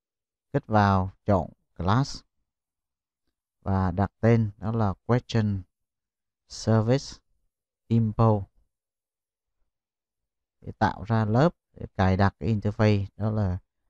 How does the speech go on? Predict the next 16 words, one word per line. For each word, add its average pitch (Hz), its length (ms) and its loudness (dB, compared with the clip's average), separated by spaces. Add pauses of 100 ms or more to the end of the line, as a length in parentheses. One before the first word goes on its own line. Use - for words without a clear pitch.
(180)
question 107 360 0
service. 107 480 0 (180)
Thì - 160 -14
trong 107 220 2
này 98 320 2 (200)
thì 90 400 -8
sẽ 82 500 -12 (560)
implement 104 640 -2 (480)
interface 101 640 -2 (180)
đó 104 100 -6
là 104 120 -4 (100)
question 101 500 -2
service. 107 500 -2 (4000)
Kích 143 100 2
phải 117 360 2
vào 104 520 2